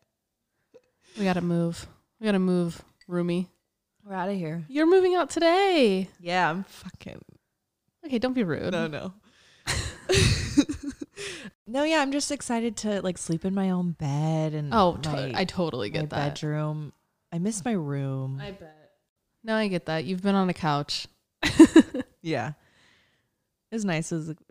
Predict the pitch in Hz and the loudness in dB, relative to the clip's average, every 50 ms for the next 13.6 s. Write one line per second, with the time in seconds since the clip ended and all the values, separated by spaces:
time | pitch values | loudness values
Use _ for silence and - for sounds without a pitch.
0 | - 180 180 170 165 - - 180 185 - _ - - - - - - 254 330 440 | -6 -6 -4 -4 -4 -4 -2 -4 -4 -4 _ -18 -20 -20 -12 -10 -6 -6 -6 -4
1 | - - 185 - - 143 - 156 143 - - 117 120 143 - 160 175 190 202 214 | -2 -2 -2 -2 -2 -4 -4 -6 -8 -6 -6 -8 -6 -6 -6 -6 -6 -6 -8 -10
2 | - _ _ _ _ _ _ _ _ - 220 262 302 359 392 427 415 - _ _ | -12 _ _ _ _ _ _ _ _ -4 0 2 2 4 2 0 -2 -4 _ _
3 | _ _ _ _ _ _ _ - - - - - 269 339 370 311 214 175 160 - | _ _ _ _ _ _ _ -20 -16 -10 -4 -2 -2 0 0 2 2 2 4 4
4 | 311 233 247 311 370 349 320 247 202 208 196 196 220 214 226 254 254 233 208 185 | 4 4 6 6 6 6 4 0 -2 0 4 6 8 8 8 8 6 6 4 4
5 | 185 185 170 170 170 156 147 - 240 262 233 226 196 202 240 247 226 - - - | 4 4 4 6 6 6 6 4 4 2 2 2 6 6 6 6 6 4 -2 -8
6 | - - - _ _ _ _ _ _ _ _ _ _ _ _ _ _ - - 220 | -16 -20 -20 _ _ _ _ _ _ _ _ _ _ _ _ _ _ 4 6 6
7 | 226 - 226 202 - 202 180 170 175 - - 175 165 165 - 185 185 190 190 185 | 6 6 4 2 2 2 0 0 0 0 2 2 2 2 2 0 0 0 0 0
8 | 180 170 170 175 - - - - 175 - - 175 170 170 165 165 160 165 170 170 | 0 0 0 -2 -2 -4 -4 -6 -6 -4 -2 -2 -2 -2 -2 -2 -4 -4 -6 -8
9 | - - - _ _ _ _ _ - - 180 180 - - _ _ _ _ - 180 | -10 -10 -14 _ _ _ _ _ -10 -8 -8 -8 -8 -10 _ _ _ _ -4 -2
10 | 175 175 185 - - 196 180 180 170 - - - 180 180 165 - 196 185 - - | 0 0 -2 -2 -2 0 0 0 -2 -4 -6 -4 -4 -4 -2 -2 -4 -2 -2 0
11 | 196 175 180 175 165 160 160 165 220 196 240 226 247 240 240 247 - 269 254 233 | 0 0 0 0 0 0 2 4 6 6 6 6 6 6 6 4 4 4 2 2
12 | 226 208 208 180 - 185 165 - 139 127 127 120 120 120 123 117 - - 58 65 | 2 0 0 0 2 0 0 2 0 -2 -2 -2 -4 -4 -4 -6 -8 -8 -10 -10
13 | - - - 190 175 - - - - - - - | -8 -4 0 2 2 2 2 0 -4 -8 -10 -12